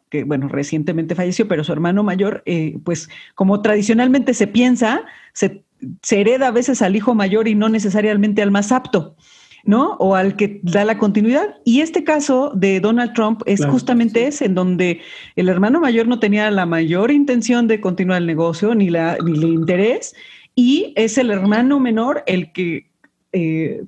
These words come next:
Speaker 1: hereda todo esto para hacerlo crecer. Entonces,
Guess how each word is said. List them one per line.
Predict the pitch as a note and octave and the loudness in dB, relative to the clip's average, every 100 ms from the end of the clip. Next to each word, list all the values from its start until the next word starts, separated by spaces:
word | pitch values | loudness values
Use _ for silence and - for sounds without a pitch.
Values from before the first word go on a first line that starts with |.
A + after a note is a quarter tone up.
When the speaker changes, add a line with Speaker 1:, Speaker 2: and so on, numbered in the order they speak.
| - | -14
Speaker 1:
hereda | - F#3+ G#3 A#3+ A#3+ A#3 A#3 | -4 0 2 2 0 -2 0
todo | A#3+ A3+ | 0 2
esto | A3+ A3+ A#3 | 0 0 -2
para | G#3 F3+ | -2 -4
hacerlo | F3 G3 G3 | -2 -2 -2
crecer. | F#3 F3 F3 | -4 -4 -2
Entonces, | F3 E3 G#3 B3 A#3+ | -2 0 0 0 -2